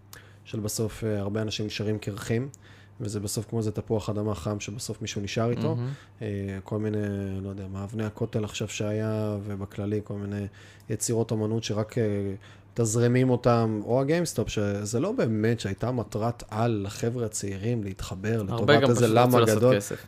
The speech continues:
Speaker 1: רצו לעשות כסף, לעשות איזה סיבוב, ראו איזה הייפ מטורף, וניסו להיכנס ל-, ל-, ל-, ל-, לחצי שעה כדי לה-, להכפיל את הכסף ולצאת מאוד מאוד מהר,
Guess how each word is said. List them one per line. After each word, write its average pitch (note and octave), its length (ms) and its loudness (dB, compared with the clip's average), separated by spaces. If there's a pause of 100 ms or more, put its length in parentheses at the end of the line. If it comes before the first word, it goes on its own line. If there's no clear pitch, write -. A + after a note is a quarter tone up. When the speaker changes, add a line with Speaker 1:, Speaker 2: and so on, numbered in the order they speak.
(100)
Speaker 1:
רצו A3 260 0
לעשות F#3+ 280 4
כסף, C#3+ 460 6
לעשות B2 280 4
איזה D3 160 8
סיבוב, C3 440 6
ראו B2+ 240 10
איזה C3 220 8
הייפ C3 220 6
מטורף, B2+ 480 6
וניסו B2 420 4 (360)
להיכנס E3 500 10
ל-, F3+ 80 10
ל-, D#3+ 260 12 (200)
ל-, D3 240 12
ל-, C#3+ 240 8
לחצי E3 360 6
שעה F3+ 400 10
כדי D#3 240 8
לה-, D3+ 200 10
להכפיל D3 400 8
את - 80 6
הכסף F#3 360 6
ולצאת D3 460 6
מאוד C3+ 180 4
מאוד C3+ 200 4
מהר, C#3+ 380 6